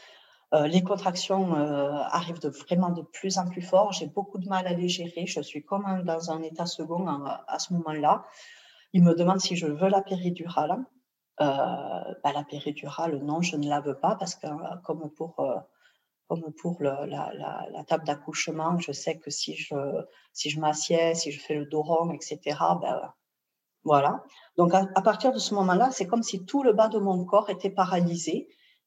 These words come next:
Et, euh, et je sais qu'il ne faut plus que je bouge, ni mon bassin, ni mon bas-ventre, ni, ni mes jambes.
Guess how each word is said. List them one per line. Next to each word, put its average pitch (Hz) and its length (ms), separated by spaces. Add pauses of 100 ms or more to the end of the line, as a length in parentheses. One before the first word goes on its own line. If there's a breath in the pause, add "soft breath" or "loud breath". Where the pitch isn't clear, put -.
(160)
Et, 180 160
euh, 147 440
et 185 80
je 185 100
sais 196 220
qu'il 185 180
ne 170 60
faut 175 160
plus 202 200
que 196 140
je 180 160
bouge, 175 340
ni 175 300
mon 190 160
bassin, 170 400
ni 180 160
mon 165 180
bas-ventre, 165 720
ni, 160 300 (300 loud breath)
ni 180 80
mes 175 160
jambes. 185 340